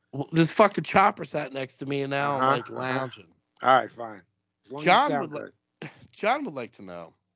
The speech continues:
Speaker 1: And John, I promise you, the backlash you're gonna hear for this one is not
Speaker 2: Uh-huh.
Speaker 1: directed at you, my friend.
Speaker 2: Okay.
Speaker 1: Five hundred thousand dollars or dinner with Jay-Z?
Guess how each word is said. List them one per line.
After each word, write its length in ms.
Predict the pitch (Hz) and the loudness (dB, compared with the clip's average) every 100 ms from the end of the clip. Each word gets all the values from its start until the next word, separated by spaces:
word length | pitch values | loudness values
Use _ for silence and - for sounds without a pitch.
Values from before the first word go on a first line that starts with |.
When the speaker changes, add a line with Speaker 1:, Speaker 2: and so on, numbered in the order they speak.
| _ _ _ | _ _ _
Speaker 1:
And 100 | 117 | -14
John, 480 | 123 151 160 185 220 - | -4 0 2 2 -2 -4
I 140 | 120 120 | -6 -6
promise 600 | - 156 156 196 214 - | -6 -4 -2 -4 -6 -6
you, 240 | 190 214 208 _ _ | -6 -6 -8 _ _
the 80 | 117 | -8
backlash 720 | - 135 175 190 180 170 185 | 2 4 4 2 -2 -2 -6
you're 80 | 180 | -6
gonna 160 | 175 151 | -6 -6
hear 280 | 160 165 | -4 -4
for 160 | 190 202 | -4 -6
this 200 | 196 196 | -8 -6
one 260 | 208 214 202 | -4 -4 -4
is 160 | 135 113 | -8 -8
not 160 | 113 117 | -6 -6
Speaker 2:
Uh-huh. 80 | |
Speaker 1:
directed 340 | 156 143 135 135 | -4 -6 -6 -10
at 80 | 123 | -6
you, 160 | 127 | -4
my 140 | 101 90 | -4 -8
friend. 400 | - 87 78 - _ _ _ _ _ _ | -8 -12 -12 -20 _ _ _ _ _ _
Speaker 2:
Okay. 100 | - - - _ _ _ - | -20 -20 -20 _ _ _ 4
Speaker 1:
Five 280 | 240 349 | 6 6
hundred 320 | - 269 247 214 | 4 2 2 4
thousand 360 | 220 208 214 | 4 4 2
dollars 440 | 185 175 185 196 185 | 0 0 0 -2 -10
or 140 | 156 139 | -12 -12
dinner 400 | 113 175 196 170 | -8 -8 -6 -8
with 280 | 160 143 _ | -10 -12 _
Jay-Z? 720 | 123 139 147 135 131 110 76 | -6 -4 -4 -6 -8 -8 -12